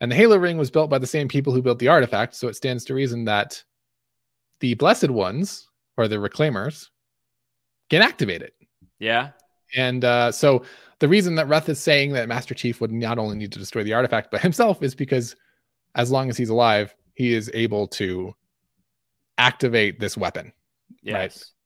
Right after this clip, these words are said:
Speaker 1: And, uh, bring life to an end.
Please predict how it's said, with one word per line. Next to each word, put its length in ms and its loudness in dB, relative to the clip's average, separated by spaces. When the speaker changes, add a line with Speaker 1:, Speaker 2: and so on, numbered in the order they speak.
Speaker 1:
And, 180 -6
uh, 200 -2
bring 520 0
life 440 -4
to 120 -10
an 80 -10
end. 300 -20